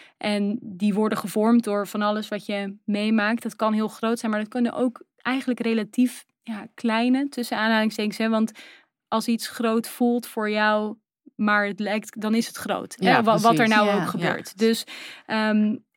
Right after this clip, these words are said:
Speaker 1: en ik denk inderdaad, er zijn er meer, maar ik onderscheid vaak de vijf. Dus, ehm, het gevoel niet moeite waard te zijn, het gevoel afgewezen te worden, het gevoel, een gevoel onbegrepen te worden, ehm, of niet begrepen te worden, het gevoel veroordeeld te worden en het gevoel in de steek gelaten te worden.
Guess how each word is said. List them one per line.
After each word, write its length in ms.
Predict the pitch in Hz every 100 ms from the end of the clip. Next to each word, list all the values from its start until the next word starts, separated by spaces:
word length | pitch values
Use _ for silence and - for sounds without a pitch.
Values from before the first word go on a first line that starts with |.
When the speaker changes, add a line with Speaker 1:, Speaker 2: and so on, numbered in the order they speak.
| _
Speaker 1:
en 360 | 220 220 220 -
ik 140 | 254
denk 180 | 254 262
inderdaad, 380 | 254 240 240 240
er 60 | 240
zijn 220 | 247 254
er 120 | 226
meer, 360 | 220 220 269 277
maar 200 | 226 -
ik 180 | 233
onderscheid 480 | - 226 226 233 220
vaak 260 | - 226 220
de 80 | 208
vijf. 360 | - 220 214
Dus, 260 | 220 202 -
ehm, 400 | - 110 - 220 - _
het 140 | 226
gevoel 260 | - - 247
niet 220 | 240 226
moeite 220 | 220 226 226
waard 220 | 247 285
te 60 |
zijn, 380 | - 262 262 269 285
het 120 | -
gevoel 260 | - 220 -
afgewezen 640 | 269 - 247 233 233 -
te 140 | -
worden, 260 | 208 208 208 226 - - -
het 100 | _
gevoel, 220 | - - -
een 120 | 220
gevoel 260 | - 220
onbegrepen 960 | - 226 214 - 220 233 269 254 247 240
te 160 | 240 220
worden, 440 | 226 220 220 233 _ _ _ _ _ _ -
ehm, 520 | 214 202 190 214 240
of 120 | 277
niet 140 | 208 220
begrepen 360 | 233 233 233
te 80 | -
worden, 260 | 202 202 -
het 140 | - -
gevoel 280 | - 208
veroordeeld 600 | 196 - 226 269 269 240
te 60 | -
worden 260 | 202 202 196
en 120 | 202
het 140 | 196 -
gevoel 380 | - 208 202 -
in 260 | - 202 196
de 80 |
steek 340 | 202 - 208 214
gelaten 460 | - 208 214 -
te 120 | - 202
worden. 420 | 190 190 240